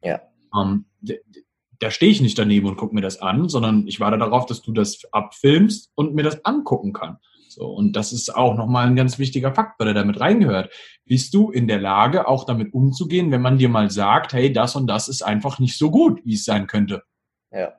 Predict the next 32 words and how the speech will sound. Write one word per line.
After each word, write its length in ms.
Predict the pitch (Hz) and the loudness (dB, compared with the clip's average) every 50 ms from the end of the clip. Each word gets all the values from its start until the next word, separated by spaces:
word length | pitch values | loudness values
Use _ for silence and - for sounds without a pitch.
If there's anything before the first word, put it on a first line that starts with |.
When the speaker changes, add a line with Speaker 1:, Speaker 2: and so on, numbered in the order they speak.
| _ _ _ _ _ _ - | _ _ _ _ _ _ -8
Speaker 2:
Kannst 320 | - 127 139 135 - - | -2 0 0 0 0 -2
du 60 | 233 | -2
das 180 | 208 214 208 - | 0 0 4 4
mit 140 | 208 202 - | 4 4 4
deinem 180 | 120 117 107 | 2 0 0
Ego 300 | - 104 123 139 - 247 | 0 2 2 2 2 2
vereinbaren, 600 | - - - - - 104 123 147 165 190 214 233 208 | -2 -2 -6 -4 -2 0 0 2 4 4 4 4 4
dass 180 | 131 120 - | 0 0 -2
ich 160 | 156 143 - - | -4 -4 -2 -2
dir 100 | 247 202 | -2 -2
sage, 340 | 135 113 104 123 143 165 | 0 2 2 2 2 0
das 180 | 127 117 113 - | -2 -4 -6 -2
da 140 | - - 120 | -2 0 2
war 140 | 113 110 120 | 2 2 2
nicht 160 | 127 131 - | 2 0 0
so 120 | 185 180 | -2 0
geil? 340 | 185 226 233 165 - - - _ _ _ _ _ _ _ _ - | 2 4 4 4 2 0 -6 _ _ _ _ _ _ _ _ -12
Das 140 | 107 104 127 | -10 -6 -6
ist 160 | 123 - - | -6 -4 -4
ein 60 | 117 | -6
extrem 460 | 98 98 - - - 120 120 107 107 | -8 -6 -8 -8 -6 -4 0 0 0
wichtiger 360 | 101 101 101 - 120 135 143 135 | 0 0 -2 -4 -2 -2 -2 0
Faktor. 380 | - 233 233 - - 110 90 | 0 -4 -4 -2 -4 -4 -4
Kannst 280 | - - 120 120 120 - | -2 -4 -4 -4 -4 0
du 40 | 143 | 2
damit 180 | 139 143 165 - | 2 2 2 0
umgehen? 500 | 233 247 277 226 208 104 98 - - _ _ _ - - | 0 0 2 2 2 2 2 -2 -4 _ _ _ -18 -12
Ist 100 | - - | -8 -6
das 100 | 131 160 | -4 -4
okay 240 | 143 - 233 302 302 | 0 0 0 0 2
für 140 | - - | -2 -2
dich? 300 | 196 - - - - - | -2 -2 -6 -8 -12 -20